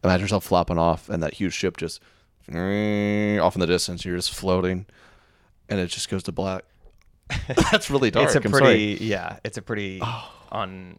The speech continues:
Speaker 2: just, like, satisfying way to die. Just so sad and slow.
Speaker 1: Jeez, dude.
Speaker 2: Before cruise ships, I like to watch, uh, I just watch 'em back to back over and over again. I watch Titanic to scare me, and then Castaway to give me hope.
Speaker 1: Do you, <laughs> yeah.
Speaker 2: Like, "No, I
Speaker 1: Brilliant.
Speaker 2: could make it.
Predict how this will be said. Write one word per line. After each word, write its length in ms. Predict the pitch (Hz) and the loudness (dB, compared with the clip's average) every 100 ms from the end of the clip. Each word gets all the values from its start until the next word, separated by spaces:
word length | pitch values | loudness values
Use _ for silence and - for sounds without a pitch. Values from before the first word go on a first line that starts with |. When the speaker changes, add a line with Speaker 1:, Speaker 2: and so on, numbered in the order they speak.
| _ | _
Speaker 2:
just, 220 | - - | -16 -14
like, 160 | 107 - | -12 -10
satisfying 520 | - - - 87 92 | -8 -8 -8 -8 -8
way 120 | 90 | -10
to 60 | - | -10
die. 380 | - - - - - - | -8 -8 -12 -18 -20 -10
Just 160 | 117 | -4
so 140 | - 120 | 0 0
sad 320 | - 101 92 | 0 -2 -4
and 100 | 104 | -8
slow. 380 | - 104 92 - - - _ - | -8 -10 -10 -14 -20 -20 _ -12
Speaker 1:
Jeez, 400 | - 78 - - | -8 -6 -8 -12
dude. 160 | - - | -10 -4
Speaker 2:
Before 300 | 120 139 127 | 0 2 2
cruise 220 | 135 113 | 2 2
ships, 200 | 120 - | 0 2
I 60 | |
like 160 | 113 110 | 2 2
to 80 | 117 | 0
watch, 380 | 104 104 - 110 | 2 0 0 -2
uh, 200 | 101 95 | -2 -2
I 60 | 110 | -4
just 140 | 113 | 0
watch 160 | 139 135 | 0 0
'em 100 | 104 | -2
back 220 | 110 104 | -2 -2
to 60 | 95 | -6
back 240 | 104 98 | -6 -4
over 200 | 104 101 | -8 -6
and 80 | 95 | -8
over 140 | 98 | -8
again. 140 | 98 98 | -6 -6
I 60 | |
watch 260 | 98 101 - | -4 -6 -6
Titanic 600 | 120 101 131 127 139 - _ | -6 -4 -4 -4 -6 -12 _
to 80 | 110 | -12
scare 340 | - 151 123 | -6 -2 -2
me, 240 | 107 95 92 | -2 -8 -8
and 100 | 120 | -8
then 80 | 104 | -8
Castaway 760 | - 127 113 - 110 101 90 - _ | -2 2 2 -2 -6 -4 -8 -12 _
to 180 | - 113 | -6 -6
give 180 | 101 107 | -4 -6
me 80 | 98 | -6
hope. 280 | 98 104 - | -6 -6 0
Speaker 1:
Do 100 | 123 | 2
you, 100 | 135 | 2
<laughs> 80 | 180 | 2
yeah. 180 | 165 175 | 4 6
Speaker 2:
Like, 140 | 95 - - - - | 4 0 -16 -18 -2
"No, 80 | 302 | 2
I 40 | |
Speaker 1:
Brilliant. 180 | 294 - | 6 6
Speaker 2:
could 60 | 180 | 6
make 200 | 170 214 | 4 2
it. 220 | 240 | 0